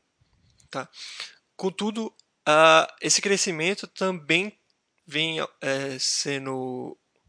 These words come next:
observado na sua dívida, né? Então, você vê que ela cre-, é, não cresceu tanto a sua vid-, dívida, mas ela mantém, de certa forma, uma dívida bem alta.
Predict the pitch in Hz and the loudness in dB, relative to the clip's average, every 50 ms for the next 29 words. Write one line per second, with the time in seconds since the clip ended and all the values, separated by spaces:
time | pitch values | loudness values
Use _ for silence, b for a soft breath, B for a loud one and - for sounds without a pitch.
0 | _ _ _ _ _ _ _ _ _ _ _ _ _ _ 135 139 147 - - 151 | _ _ _ _ _ _ _ _ _ _ _ _ _ _ -6 -2 -2 0 0 0
1 | 143 139 147 147 160 165 180 180 180 180 170 - - 190 196 160 143 143 139 131 | 0 2 2 2 2 0 -4 -2 -2 -2 -2 0 0 -2 0 0 -4 -4 -4 -6
2 | 123 139 135 131 139 _ _ _ _ _ _ - - - _ _ _ _ _ B | -8 -12 -14 -14 -16 _ _ _ _ _ _ -20 -20 -20 _ _ _ _ _ B
3 | B B B B B B B B B B B _ _ - _ _ - - 139 - | B B B B B B B B B B B _ _ -20 _ _ -20 -20 -12 -10
4 | 143 143 147 - 175 147 151 147 - 165 147 156 160 - - 175 147 - - - | -8 -8 -6 -6 -4 -4 -4 -4 -2 -4 -2 -2 -2 -4 -4 -6 -6 -8 -8 -16
5 | - _ _ - _ - 143 135 135 131 135 139 - - - 208 233 269 285 - | -20 _ _ -20 _ -8 -6 -4 -4 -2 -4 -4 -6 -8 -8 0 0 0 2 4
6 | 302 247 - - 240 240 233 - 220 208 233 196 - 214 196 175 190 185 185 190 | 4 4 6 6 6 6 6 4 2 2 4 2 2 2 0 0 -2 -6 -6 -10
7 | - _ 135 131 147 165 180 196 196 220 190 190 196 185 196 196 196 190 175 180 | -10 _ -10 -6 -4 -4 -4 -4 -6 -4 2 2 2 4 4 2 2 2 2 0
8 | 202 214 202 - - 170 165 175 185 202 B B B B B B B B _ 156 | 0 0 0 0 0 0 0 0 -2 -4 B B B B B B B B _ -8
9 | 147 - 160 156 - 160 - - 151 151 156 165 165 165 160 151 143 160 160 160 | -2 0 0 2 2 -2 0 0 -2 -2 0 0 0 0 0 0 -2 -4 0 0
10 | 170 151 143 139 131 147 151 170 190 175 143 123 123 - - - | 0 0 0 -4 0 0 2 4 4 4 2 2 0 -6 -12 -18